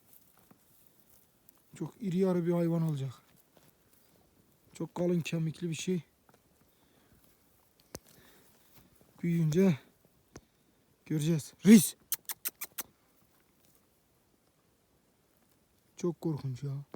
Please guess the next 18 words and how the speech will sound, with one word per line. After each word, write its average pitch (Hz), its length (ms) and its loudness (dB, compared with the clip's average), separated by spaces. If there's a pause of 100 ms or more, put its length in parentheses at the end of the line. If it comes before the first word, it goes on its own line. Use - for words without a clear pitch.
(880)
Köyde 185 260 4
herkes 196 300 0
korkuyor. 180 440 0 (800)
Bu 208 100 6
halinden 214 500 8
korkuyorlar. 202 540 6
Büyüyünce 202 520 4 (760)
nasıl 208 320 4
olacak 190 460 4 (1200)
hiç 180 240 -2
bilmiyorum. 160 420 4 (800)
Anam 294 300 4
ben 294 160 6
fındık. 311 680 8 (640)
Hı, 233 160 -4
fındık 214 420 0
da 160 160 -2
burada. 139 140 -10